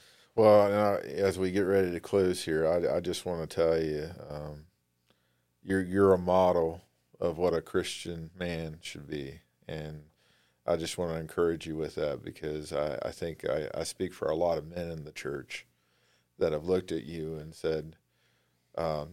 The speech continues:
no, and it's not about what you do for a living. It's not about, it's not about, uh, you, you know, you having a big family or anything like that. It's just genuinely looking at you.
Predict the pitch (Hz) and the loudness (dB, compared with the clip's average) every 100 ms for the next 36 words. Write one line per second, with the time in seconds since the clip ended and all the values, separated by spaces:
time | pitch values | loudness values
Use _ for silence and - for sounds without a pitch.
0 | 104 92 95 92 113 110 95 104 98 - | -2 2 2 2 4 4 6 8 8 4
1 | - 110 95 90 104 101 - 98 95 98 | 0 2 2 0 0 0 2 4 6 4
2 | 92 95 98 95 - 98 92 98 98 - | 4 0 -4 -6 0 0 4 6 6 4
3 | - _ 85 - 101 95 90 95 92 90 | -2 _ -20 -6 0 0 4 6 6 4
4 | - 85 85 85 73 87 - 90 82 85 | 0 0 0 -2 -8 -12 -10 -6 -4 -6
5 | 98 _ _ _ 95 98 98 92 90 98 | -12 _ _ _ 0 4 4 2 -2 -4
6 | - 98 98 95 95 95 92 92 92 95 | -2 -2 0 -2 -2 -2 -2 -4 -6 -6
7 | 90 85 - 87 82 78 - 85 - - | -6 -6 -2 0 0 -4 -6 -6 -8 -14
8 | _ _ _ _ _ _ 95 101 101 95 | _ _ _ _ _ _ 0 4 4 2
9 | 85 82 78 90 90 90 80 78 80 73 | -2 -4 -4 -4 -4 -4 -6 -8 -10 -10
10 | 76 | -12